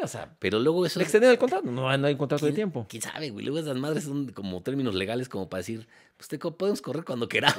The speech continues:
Speaker 1: Eh,
Speaker 2: güey.
Speaker 1: seguramente, no, ay, sí. Sin
Speaker 2: Sí.
Speaker 1: liqui-, sin liquidación.
Speaker 2: Y, y sí, eso es
Speaker 1: Ajá.
Speaker 2: lo que te digo. A lo mejor es un
Speaker 1: Pero la
Speaker 2: término,
Speaker 1: verdad,
Speaker 2: algo legal ahí.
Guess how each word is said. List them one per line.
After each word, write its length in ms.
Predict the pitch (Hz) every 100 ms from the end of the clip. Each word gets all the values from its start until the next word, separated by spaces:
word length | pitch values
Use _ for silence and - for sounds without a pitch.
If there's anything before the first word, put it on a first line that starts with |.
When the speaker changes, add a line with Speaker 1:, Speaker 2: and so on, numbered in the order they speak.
| -
Speaker 1:
Eh, 80 |
Speaker 2:
güey. 180 | 196 147
Speaker 1:
seguramente, 500 | 147 226 240 269 262
no, 80 | 359 587
ay, 140 | 294
sí. 440 | 139 196 196 - - - - - _ _
Sin 140 | 110
Speaker 2:
Sí. 60 | 151
Speaker 1:
liqui-, 200 | 214 202
sin 140 | 143
liquidación. 580 | 131 120 131 135 269 160 -
Speaker 2:
Y, 80 | 110
y 40 |
sí, 300 | 143 180 185
eso 240 | - 123 131
es 60 |
Speaker 1:
Ajá. 80 | 131
Speaker 2:
lo 40 | 147
que 60 | 110
te 120 | 123
digo. 180 | 175 98
A 200 | 92 101
lo 100 | 107
mejor 320 | 110 135 156
es 320 | 104 104 -
un 80 | 139
Speaker 1:
Pero 120 | 165
la 60 | 190
Speaker 2:
término, 180 | - 123
Speaker 1:
verdad, 420 | - - - 110
Speaker 2:
algo 160 | 127 131
legal 380 | 107 110 123 107
ahí. 420 | 104 110 107